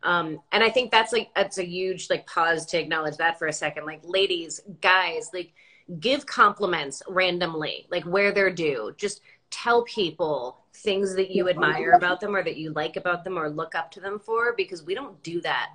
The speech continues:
Speaker 1: enough as people, I feel like. We're, we so rarely are just like, "Hey, you know what? This is totally random, but I have tons of respect for you for X, Y, Z," right? Give those compliments, 'cause they, they
Speaker 2: There
Speaker 1: make
Speaker 2: was
Speaker 1: a lot of difference.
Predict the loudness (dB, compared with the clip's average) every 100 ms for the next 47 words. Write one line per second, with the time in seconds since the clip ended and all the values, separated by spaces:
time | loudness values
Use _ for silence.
0 | -6 -4 -4 -4 -8 _ -10 -10 -12 -12
1 | -8 -6 -6 -8 -10 -10 -6 -4 -4 -8
2 | -4 -2 -2 -8 -10 -12 -20 -18 -8 -2
3 | 0 6 6 6 4 2 0 -4 -6 -2
4 | -2 -2 -8 -20 -6 4 6 6 2 _
5 | _ -4 2 6 8 6 2 _ _ -4
6 | -4 0 0 2 2 2 4 2 2 0
7 | 2 2 2 0 -4 -6 -2 0 0 -2
8 | 0 0 -2 -6 -4 -4 -2 -2 -2 -2
9 | -2 -4 -6 -10 -14 -8 -4 -4 -8 _
10 | 2 4 8 8 6 2 0 -2 -8 -8
11 | -8 -2 2 2 0 -4 8 10 10 4
12 | 0 -2 0 2 2 0 -2 -6 -8 -14